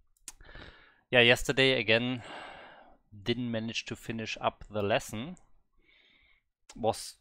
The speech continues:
another pretty big vocabulary review. Today,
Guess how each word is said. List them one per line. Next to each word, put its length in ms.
another 720
pretty 400
big 380
vocabulary 800
review. 560
Today, 600